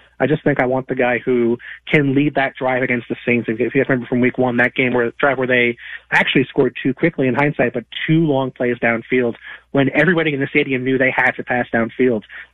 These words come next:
Deshaun Watson was able to do that. I think Lamar Jackson is capable of that, but we just haven't seen him called upon to do that all that frequently so far at the N F L level. So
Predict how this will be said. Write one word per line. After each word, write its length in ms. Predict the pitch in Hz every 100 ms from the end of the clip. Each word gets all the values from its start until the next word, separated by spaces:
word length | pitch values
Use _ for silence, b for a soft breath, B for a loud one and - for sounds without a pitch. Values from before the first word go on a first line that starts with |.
| -
Deshaun 220 | 131 147
Watson 260 | 139 - 135
was 80 |
able 200 | 135 127
to 80 | 123
do 120 | 123
that. 200 | 127 117 -
I 120 | 208
think 220 | 226 240 156
Lamar 180 | 143
Jackson 420 | 131 131 127 120 104
is 100 | 117 - _ _
capable 400 | 120 117 156 180
of 80 | 196
that, 240 | 208 233 233 B B B _ -
but 80 | 143
we 100 | 190
just 160 | 226
haven't 300 | - 147 123 -
seen 160 | 151 135
him 300 | 135 123 117 B B -
called 320 | - 151 151
upon 320 | 139 143 127
to 120 | 113 113 -
do 100 | 151
that 220 | 127 110
all 160 | 127 120
that 140 | 113 -
frequently 480 | 139 131 127 113 107 B B -
so 120 | 135 117
far 180 | 131 120
at 80 | 110
the 80 | 117
N 80 |
F 80 | 117 120
L 120 | 113
level. 300 | 120 123 113 -
So 200 | 113